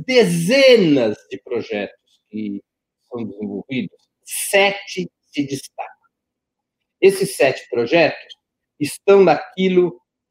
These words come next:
que a O M S, a Organização Mundial da Saúde, chama de fase três. Como é que se desenvolve uma vacina? Ela tem uma fase pré-teste, que é uma fase clínica que não envolve experimentação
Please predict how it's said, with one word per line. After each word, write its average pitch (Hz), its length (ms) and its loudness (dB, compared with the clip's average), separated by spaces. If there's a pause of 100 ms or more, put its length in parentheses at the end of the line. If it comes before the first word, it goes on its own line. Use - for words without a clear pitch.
(120)
que 165 240 -4
a 151 120 6
O 151 100 8
M 147 180 4
S, 147 400 0
a 113 40 -8
Organização 117 440 -8
Mundial 123 320 -2
da 113 100 -6
Saúde, 127 420 -8
chama 131 280 -10
de 117 100 -14
fase 135 680 -2 (140)
três. 101 280 -6 (680)
Como 381 140 0
é 381 40 2
que 381 80 -8
se - 140 -4
desenvolve 143 720 4
uma 113 180 -4
vacina? - 400 -10 (680)
Ela 131 160 0
tem 156 120 -4
uma 135 120 0
fase 131 420 -4
pré-teste, - 640 -8
que - 60 -12
é 196 40 -4
uma 175 80 0
fase 151 420 -2
clínica 131 480 -6 (100)
que 123 100 -12
não 139 140 2
envolve 123 440 2
experimentação 117 840 -10